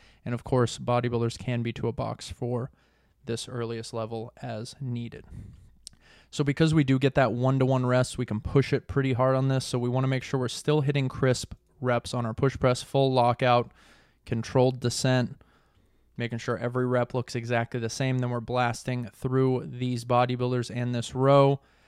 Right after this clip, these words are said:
tagging our partner in, and just trying to beat them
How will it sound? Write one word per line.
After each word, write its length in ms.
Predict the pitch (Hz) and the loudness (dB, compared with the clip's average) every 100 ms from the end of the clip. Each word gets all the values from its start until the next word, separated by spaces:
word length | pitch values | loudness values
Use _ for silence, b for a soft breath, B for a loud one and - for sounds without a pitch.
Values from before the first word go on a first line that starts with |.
| b b | b b
tagging 360 | 127 120 120 123 | -2 0 0 -2
our 80 | |
partner 420 | - 127 123 127 123 | 2 2 2 0 -2
in, 260 | 123 120 _ _ _ | -2 -4 _ _ _
and 120 | 117 117 | -6 -6
just 140 | - | -6
trying 400 | - 127 127 123 | -4 0 0 -2
to 280 | - 127 117 - 131 | -2 -2 -2 -6 -8
beat 280 | 127 120 131 | -4 -4 -2
them 300 | 127 123 | 0 2